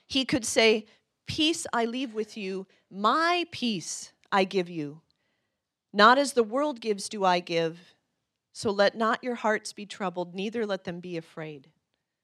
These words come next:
We need to recognize that peace came through arrival, not through absence.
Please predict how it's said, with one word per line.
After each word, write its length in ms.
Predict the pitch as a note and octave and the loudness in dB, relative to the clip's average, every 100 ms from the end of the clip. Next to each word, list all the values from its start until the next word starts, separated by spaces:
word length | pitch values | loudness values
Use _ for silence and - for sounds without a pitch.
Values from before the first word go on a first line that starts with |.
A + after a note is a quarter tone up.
| _ _ _ _ _ _ _ - | _ _ _ _ _ _ _ -4
We 140 | B3+ | -2
need 200 | D4 C#4+ | -2 -2
to 120 | D4+ | -6
recognize 680 | B3 C4+ D4 B3+ A#3 G3+ G3 | -2 -2 -4 -10 -6 -4 -4
that 280 | - G#3 _ | -6 -8 _
peace 680 | - - C4+ D#4 - - - _ _ _ _ | -18 -8 -6 -6 -8 -14 -16 _ _ _ _
came 320 | B3+ C4+ B3 | -6 -4 -6
through 480 | - A#3 A3+ G#3+ - - | -10 -12 -10 -8 -8 -6
arrival, 640 | F#3 G3 G3 G#3 F#3+ F3 | -4 0 0 0 -2 -4
not 340 | E3+ E3+ F#3 - | -2 -2 -2 -8
through 220 | G#3+ - | -14 -6
absence. 760 | E3+ D#3 - D3+ C3+ - - | -4 -4 -6 -14 -14 -16 -20